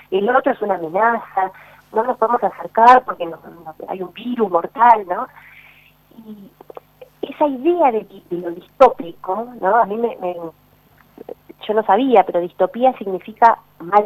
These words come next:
lugar, ¿no? Un mal lugar, así como utopía significa, este, un lugar que no existe, lo distópico es, es el mal lugar.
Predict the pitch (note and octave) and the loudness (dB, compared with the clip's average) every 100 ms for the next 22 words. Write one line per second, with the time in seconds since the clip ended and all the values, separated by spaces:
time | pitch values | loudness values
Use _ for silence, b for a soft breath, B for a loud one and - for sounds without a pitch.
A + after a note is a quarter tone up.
0 | G3+ G3 F#3+ D#3+ D3 _ F#3+ G3 F#3 A3 | 0 2 2 2 -6 _ -14 -12 0 0
1 | G#3 F3+ D#3+ D3 C#3+ G3 G3 G3 G3 F#3 | 0 -4 -10 -10 -10 -6 -2 0 0 -4
2 | A#3+ A#3+ E3+ E3 E3 E3 G3+ - - _ | -4 -4 -4 -4 -12 -12 -16 -12 -12 _
3 | _ b b b - - F#3+ G3 G3+ G3+ | _ b b b -16 -4 2 4 4 2
4 | G#3 - C#4+ A3+ - G#3 B3+ - b b | -6 -2 -4 -4 -4 -2 -2 -6 b b
5 | b b b _ _ _ - G3+ A3+ - | b b b _ _ _ -4 -2 0 2
6 | E4 - C#4+ - - - G#3+ G#3+ A#3 G#3 | 4 2 -2 -2 -8 -4 -4 2 2 2
7 | E3 D3 | 0 0